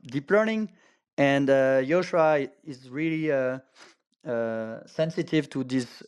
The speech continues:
connection between, uh, A I and neu-, neuroscience. And we have a, a whole task force, uh, around, uh, neuro A I, so neuro-inspired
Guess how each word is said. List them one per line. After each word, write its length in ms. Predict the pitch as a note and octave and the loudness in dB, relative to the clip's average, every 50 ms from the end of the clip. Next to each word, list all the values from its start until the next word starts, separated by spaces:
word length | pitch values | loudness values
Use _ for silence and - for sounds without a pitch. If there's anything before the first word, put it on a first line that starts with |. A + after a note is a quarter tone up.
| _ - | _ 0
connection 520 | - C3 C#3 D#3 D#3 - - D#3+ D3 C#3+ | 0 4 4 4 2 2 0 0 0 0
between, 520 | C3+ C3 C3+ - C#3+ C3 C3 C3+ C#3+ D3 - _ _ _ _ _ _ _ _ _ _ - | -2 -4 -6 -2 -2 0 0 0 -2 -4 -6 _ _ _ _ _ _ _ _ _ _ -4
uh, 200 | C3 B2+ B2 - - | 0 2 2 2 2
A 140 | C#3+ C#3+ D3 | 4 4 4
I 280 | D3 D3 D3+ D3+ D3 | 4 4 2 2 2
and 280 | C#3 C3+ B2+ B2+ B2+ - _ _ _ | 0 -2 -2 -4 -6 -10 _ _ _
neu-, 240 | - C#3 C3 B2+ - D3+ | -6 -4 -4 -4 -4 -4
neuroscience. 840 | C#3+ D3 D#3+ D#3 C#3+ - D#3 D#3+ F#3+ A3+ G#3 E3 D3+ D3+ D#3 - - | 0 2 2 2 2 2 2 2 2 2 2 2 2 0 -2 -4 -6
And 200 | C3 C3 C3+ C3+ | -6 -4 -2 0
we 80 | C3+ | 2
have 120 | C#3 C#3 C3+ | 2 2 2
a, 160 | C3+ C3 - - - _ _ _ _ _ _ _ _ - | 0 -2 -2 -4 -18 _ _ _ _ _ _ _ _ -10
a 80 | D3 C3 | -8 -4
whole 460 | C3 E3 F#3+ G3 G3 F3+ F3 F3 E3 | 2 2 4 4 4 2 0 0 0
task 320 | F3 E3 D#3 E3+ F3 F3 | 2 4 4 2 2 -2
force, 640 | - - D#3 C#3+ C#3 C3+ B2+ B2 B2+ B2 - _ _ - - | -10 -8 -4 0 2 2 2 0 -2 -6 -10 _ _ -18 -10
uh, 420 | C3 C3 B2 A#2+ A#2+ A#2+ A#2+ A#2 - - | -6 -4 -4 -2 -2 -4 -4 -6 -6 -8
around, 640 | C3+ B2+ C3 C3 B2+ B2+ B2+ C3 C3 C3 B2+ B2 _ _ _ _ _ _ _ _ _ _ - | -8 -6 -4 -4 -2 -2 -2 -2 -4 -6 -8 -12 _ _ _ _ _ _ _ _ _ _ -8
uh, 120 | B2+ A#2+ | -6 -4
neuro 380 | A#2+ C3+ D#3 E3 E3 F3 E3 D3 | 0 2 4 4 6 4 2 2
A 140 | C#3 C#3 D3 | 0 -2 -2
I, 300 | E3+ E3+ D#3+ D3+ D3 C3+ | 0 0 0 0 -2 -6
so 240 | - - C#3+ B2 A#2+ | -8 -10 -10 -10 -8
neuro-inspired 840 | B2+ C#3 D3 D3 D3 C#3+ C3+ C3+ - - E3 E3+ E3 D3+ C#3 C3+ - | -6 -6 -4 -2 -2 -2 -4 -6 -2 2 2 4 4 2 0 -2 -6